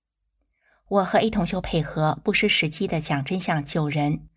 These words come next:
只要能搭上话的就讲。一次等红灯，有个骑赛车的男士，和他搭话，赶紧入正题。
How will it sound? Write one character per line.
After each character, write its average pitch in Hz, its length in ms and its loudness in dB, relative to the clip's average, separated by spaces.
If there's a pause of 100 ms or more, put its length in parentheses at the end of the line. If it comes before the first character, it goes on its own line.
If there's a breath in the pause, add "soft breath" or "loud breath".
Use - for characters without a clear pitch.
(320 soft breath)
只 - 140 2
要 220 120 6
能 196 140 -2
搭 220 140 2
上 220 180 0
话 214 300 0
的 151 260 -2
就 196 160 0
讲。 147 460 -4 (960)
一 214 100 -2
次 220 200 2
等 160 260 2
红 180 220 -2
灯， 220 260 4
有 170 100 -2
个 156 120 -4
骑 175 320 -2
赛 185 240 2
车 - 180 -2
的 185 120 0
男 151 200 0
士， - 300 -2 (420)
和 - 140 -2
他 233 100 4
搭 233 180 4
话， 196 380 0 (100)
赶 175 220 0
紧 170 220 0
入 156 120 0
正 156 240 0
题。 147 460 -2